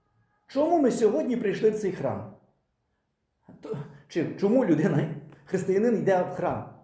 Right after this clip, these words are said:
Тому що він хрещений Духом Святим. І нам добре,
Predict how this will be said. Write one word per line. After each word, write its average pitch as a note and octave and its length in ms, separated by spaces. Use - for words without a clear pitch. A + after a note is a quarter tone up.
Тому C4+ 320
що C4 180
він B3 160
хрещений B3 560
Духом G#3 320
Святим. F3+ 580
І F#3+ 100
нам C4 400
добре, A3 680